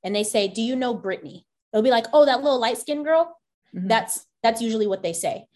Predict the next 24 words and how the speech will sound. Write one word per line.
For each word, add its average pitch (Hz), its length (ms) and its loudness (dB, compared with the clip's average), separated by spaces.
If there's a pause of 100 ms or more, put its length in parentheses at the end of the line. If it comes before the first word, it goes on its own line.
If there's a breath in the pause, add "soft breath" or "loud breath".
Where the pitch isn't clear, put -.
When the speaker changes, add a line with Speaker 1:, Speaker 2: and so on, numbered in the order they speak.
Speaker 1:
because 285 220 4
I'm, 262 240 0 (160)
I'm 247 160 0
not 311 180 0
dark-skinned. 202 520 -6 (180)
I'm 226 160 0
not, 269 200 2
like, 233 340 0 (560)
I'm 233 220 -2
not 247 220 -2 (360)
fully 226 280 0
Black, 175 480 -8
and 208 260 -2 (480)
it's 233 240 -6
easy 240 300 -4
to 220 100 -12
tell - 420 -6 (160)
that 202 100 -2
I'm 196 140 -2
not 180 240 -6
fully 160 180 -10
Black. 143 300 -16 (720)
Um, 202 580 2
<clears throat> 277 460 -4